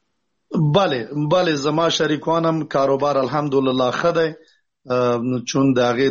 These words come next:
د سن تقاضا دا ده چې نور باید په کور اوسي، چون هغه مشر دی. نو اوس الحمدلله د هغې کاروبار هم بیخي ښه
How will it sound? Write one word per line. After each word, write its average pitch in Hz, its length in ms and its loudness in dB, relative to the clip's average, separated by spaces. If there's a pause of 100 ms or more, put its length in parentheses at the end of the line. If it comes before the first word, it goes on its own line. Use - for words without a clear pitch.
د 123 120 0
سن 156 320 -2
تقاضا 147 460 0 (100)
دا 156 120 0
ده 147 140 0
چې 147 200 -2 (560)
نور 156 160 0 (380)
باید 143 320 0
په 135 200 -2
کور 185 260 2
اوسي، 151 300 0 (400)
چون 147 220 0
هغه 139 260 2
مشر 160 460 0
دی. 156 100 2 (800)
نو 143 160 2
اوس 165 200 0 (120)
الحمدلله 156 640 0
د 147 200 2
هغې 151 160 0 (100)
کاروبار 143 520 2
هم 143 180 -4
بیخي 131 400 -2
ښه 175 80 0